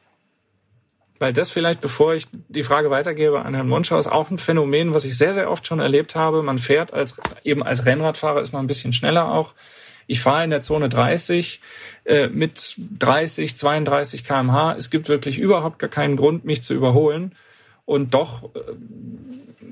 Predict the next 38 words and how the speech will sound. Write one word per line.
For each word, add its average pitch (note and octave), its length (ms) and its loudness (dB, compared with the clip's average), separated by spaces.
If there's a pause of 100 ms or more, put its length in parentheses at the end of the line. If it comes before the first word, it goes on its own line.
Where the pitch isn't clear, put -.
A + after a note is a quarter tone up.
(360)
ich C3+ 120 -2
weiß D#3+ 220 2
nicht, B2+ 120 -6
dann C3 160 2
sieht D3 240 -2
der D3+ 100 4
Autofahrer, D3 540 0
das C3+ 160 -6
ist A2 140 -6
ein B2+ 60 0
Fahrrad D#3+ 420 0
und - 80 -8
hinter C#3 260 0
dem B2+ 180 4
bleibe C3+ 280 4
ich F3 120 -8
nicht F3 280 -6
oder C#3+ 200 -2
was D#3 200 -4
auch C3 160 -8
immer F3+ 220 -4
der E3 120 0
Grund F#3 300 -2
ist. E3+ 260 -4
Aber C#3+ 300 2
als B2 180 -8
Fahrradfahrer D#3 580 -2
wird D#3+ 120 -6
man D#3 120 -2
da D3+ 120 2
überholt. D#3 360 2
Als A#2+ 180 -6
Motorradfahrer D3+ 720 2
würde D#3 160 0
man D3+ 180 0
da D#3 100 2
nicht F#3 180 -2
überholt. B2 460 0